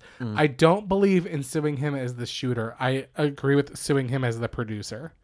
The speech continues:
Speaker 1: Mm.
Speaker 2: because I think this was an accident, so you must be sued for neglect.
Speaker 1: Yeah.
Speaker 2: But if I'm a stunt driver and the stunt is set up poorly and I hit someone,
Speaker 1: Yeah.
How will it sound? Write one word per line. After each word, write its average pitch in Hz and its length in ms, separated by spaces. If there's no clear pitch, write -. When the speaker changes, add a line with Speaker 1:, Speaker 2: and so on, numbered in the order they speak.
Speaker 1:
Mm. 151 240
Speaker 2:
because 131 320
I 143 100
think 160 260
this 156 180
was 135 420
an 135 140
accident, 127 720
so - 100
you 127 140
must 123 260
be 131 80
sued 123 320
for - 160
neglect. 110 720
Speaker 1:
Yeah. 117 500
Speaker 2:
But 160 100
if 156 140
I'm 180 180
a 180 60
stunt 151 400
driver 185 460
and 139 220
the 123 80
stunt 147 380
is 151 180
set 160 140
up - 220
poorly 156 520
and 139 140
I 131 140
hit - 260
someone, 180 640
Speaker 1:
Yeah. 123 480